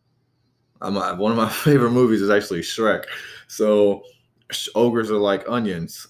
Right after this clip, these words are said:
is one of the things from the movie. And onions have layers. It's like the joke in the movie. So I'm pulling back the layers of my onion to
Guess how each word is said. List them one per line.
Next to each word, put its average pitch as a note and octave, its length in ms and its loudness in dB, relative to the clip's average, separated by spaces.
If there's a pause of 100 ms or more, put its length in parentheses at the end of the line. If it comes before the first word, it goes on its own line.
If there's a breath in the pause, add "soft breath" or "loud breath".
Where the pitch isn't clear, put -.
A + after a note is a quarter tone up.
(120)
is F#2+ 200 -6
one G2+ 180 -6
of G2+ 80 -2
the G2 100 -2
things G2 280 -6
from G2+ 120 -10
the F#2 80 -8
movie. F2+ 460 -4 (340 soft breath)
And F#2+ 880 -2 (880)
onions A2 340 4
have G2 240 2
layers. F#2+ 560 4
It's F#2+ 140 -4
like F#2 140 -2
the F#2 80 -2
joke F#2+ 320 0
in F2+ 80 -4
the F2 80 -6
movie. E2+ 420 -4 (380 loud breath)
So F#2+ 800 6
I'm G2 140 0
pulling G#2+ 260 2
back G2+ 160 0
the G2+ 80 0
layers G2+ 320 4
of F#2+ 80 -6
my F#2+ 240 -4
onion G2 340 -4
to F2+ 140 -10